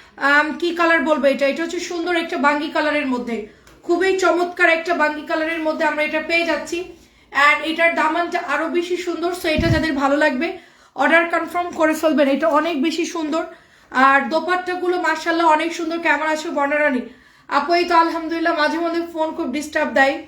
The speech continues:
তো কাজ করতে খুব প্যারা লাগে, তো তারপরে হচ্ছে লাইভ করতেছি আর কি। বিকেলেও কোনো রকম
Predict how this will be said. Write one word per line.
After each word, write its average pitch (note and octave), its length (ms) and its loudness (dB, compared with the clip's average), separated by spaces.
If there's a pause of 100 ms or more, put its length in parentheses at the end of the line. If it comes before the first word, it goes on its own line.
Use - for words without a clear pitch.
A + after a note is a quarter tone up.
(460)
তো C#4+ 300 4
কাজ D4 220 2
করতে E4 300 -6
খুব - 180 -6
প্যারা D4+ 280 2
লাগে, D4 320 0 (560)
তো C4+ 240 4
তারপরে D#4+ 440 2
হচ্ছে E4+ 280 -2
লাইভ D4 200 0 (100)
করতেছি D4 460 -8
আর C4+ 160 -4
কি। C#4+ 60 -8
বিকেলেও D#4 460 -4
কোনো D4+ 180 2
রকম D#4 260 -2